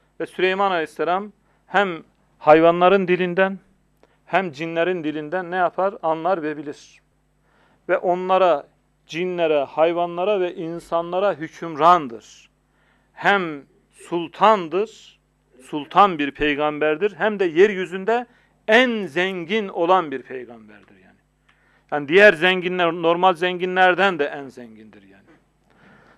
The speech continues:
Süleyman Aleyhisselam bir gün denizin kenarında bir şeyi müşahede eder. Müşahede eder. Bakar ki bir karınca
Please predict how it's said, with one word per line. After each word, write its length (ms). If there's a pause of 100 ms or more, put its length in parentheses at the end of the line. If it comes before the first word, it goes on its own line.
Süleyman 420
Aleyhisselam 500
bir 140
gün 240
denizin 420
kenarında 520
bir 120
şeyi 260
müşahede 440
eder. 420 (200)
Müşahede 360
eder. 360 (640)
Bakar 320
ki 160
bir 120
karınca 560